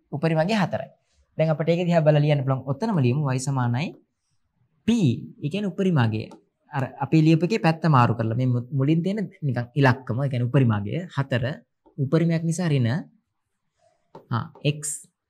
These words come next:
මෙතන ඉලක්-, සමමිතික අක්ෂයේ සමීකරණය ඍණ එක නම් අපි දාන්නේ ධන එක. ධන එකේ වර්ගය. ඔච්චර. p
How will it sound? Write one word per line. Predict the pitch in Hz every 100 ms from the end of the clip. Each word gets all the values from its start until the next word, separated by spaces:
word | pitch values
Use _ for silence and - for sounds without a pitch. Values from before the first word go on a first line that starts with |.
| _ _ _
මෙතන | 127 127 127 190 190
ඉලක්-, | 180 156 147 151 - _
සමමිතික | - 131 143 185 175 180
අක්ෂයේ | 165 - - 165
සමීකරණය | 147 143 143 139 139 123 117 107
ඍණ | 113 123 165
එක | 190 165
නම් | 135 131 156 127 113 110 117 -
අපි | 127 156
දාන්නේ | 147 117 120 185 156
ධන | 123 120
එක. | 127 127 - - _ - - _ _
ධන | - 123 127
එකේ | 123 120 175
වර්ගය. | 185 185 156 120 -
ඔච්චර. | 156 160 240 - - _ _ _ _
p | _